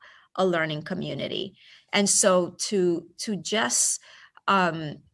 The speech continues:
uh, narrow the, the, the job of a superintendent to,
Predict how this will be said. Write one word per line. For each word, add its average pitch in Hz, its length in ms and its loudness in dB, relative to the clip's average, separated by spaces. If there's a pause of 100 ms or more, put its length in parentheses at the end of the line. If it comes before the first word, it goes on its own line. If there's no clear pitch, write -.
(400)
uh, - 220 -6 (920)
narrow 185 720 4
the, 147 400 -4
the, 156 240 -4
the 160 160 -4
job 175 380 2
of 175 120 -2
a 175 40 -8
superintendent 175 920 -4
to, 160 520 -2